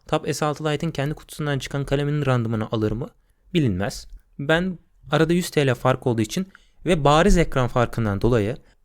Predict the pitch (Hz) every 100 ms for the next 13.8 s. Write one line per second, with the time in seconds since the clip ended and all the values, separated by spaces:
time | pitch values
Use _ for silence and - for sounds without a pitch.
0 | _ - 165 160 - 135 131 131 190 -
1 | 139 143 175 110 107 98 95 95 87 101
2 | - 170 165 175 185 _ _ _ 160 170
3 | 165 170 165 - - 160 165 170 160 156
4 | 131 - - 127 131 127 120 117 117 113
5 | 107 104 - 110 104 - _ 151 170 151
6 | 156 156 143 120 110 - - 113 107 110
7 | 101 110 101 156 160 175 175 170 - -
8 | 160 156 151 143 - _ - 120 139 139
9 | 147 139 - 135 135 135 127 156 160 -
10 | 95 - - - - 156 113 - 113 101
11 | 107 123 139 185 151 147 139 180 165 -
12 | 143 147 139 156 117 113 101 113 - 135
13 | - 147 - 131 - 139 117 131